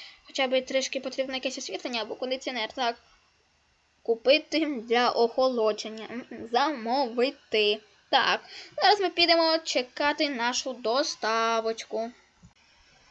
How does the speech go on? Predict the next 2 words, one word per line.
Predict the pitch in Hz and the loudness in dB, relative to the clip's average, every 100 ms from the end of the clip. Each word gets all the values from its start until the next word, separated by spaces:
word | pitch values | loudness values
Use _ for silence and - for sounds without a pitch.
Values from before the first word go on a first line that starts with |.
| _ _ _ _ _ _ - - - - - - - - - - - - | _ _ _ _ _ _ -20 -20 -20 -20 -20 -20 -20 -20 -20 -20 -20 -6
Так, | - 254 226 226 277 - - - | 2 4 4 0 -4 -6 -6 -4
добре. | 247 226 247 | 2 2 2